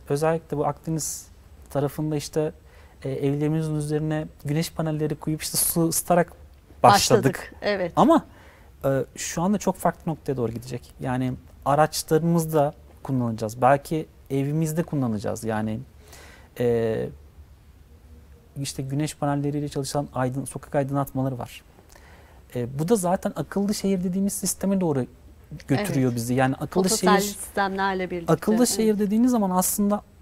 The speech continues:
Speaker 1: bir taraftan şu, şehrin ihtiyaçları doğrultusunda kaynaklarını olabildiğince verimli kullan-, kullanmak. Ulaşım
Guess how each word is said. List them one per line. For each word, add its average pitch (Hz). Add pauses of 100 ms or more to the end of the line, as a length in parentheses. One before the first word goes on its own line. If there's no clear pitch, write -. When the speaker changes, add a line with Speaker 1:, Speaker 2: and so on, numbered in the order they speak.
(380)
Speaker 1:
bir 165
taraftan 196
şu, 160 (340)
şehrin 202 (260)
ihtiyaçları 190
doğrultusunda 175 (480)
kaynaklarını 190
olabildiğince 185
verimli 180
kullan-, 131
kullanmak. 120 (580)
Ulaşım 143